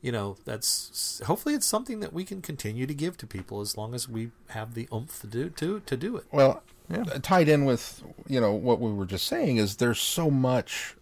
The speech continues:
Speaker 2: Who out there between the comics and the audios and the, and the movies and the, the, the, you know, all of these different, uh, venues for it.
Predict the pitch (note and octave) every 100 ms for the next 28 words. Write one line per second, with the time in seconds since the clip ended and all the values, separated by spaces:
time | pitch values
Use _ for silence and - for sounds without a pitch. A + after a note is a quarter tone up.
0 | _ _ - - D3 B2 A#2 A2+ - C2
1 | - - - - - A2+ - A2 F#2+ E2+
2 | - G#2+ F#2 - F#2+ F2+ D#2+ E2+ E2+ E2
3 | E2 F2 F2 D#2+ E2+ F2 E2+ E2 F#2 F2
4 | E2 E2+ E2+ E2 E2 - F#2+ F#2+ - F#2+
5 | F2 - - - - - - - D3+ D#3
6 | C#3+ B2 A2+ G2 A#2+ - G#2+ E2+ - -
7 | - G2 - - - - - - - F#2+
8 | G#2 D#3+ C3+ D2 D#2 - A2 D2+ -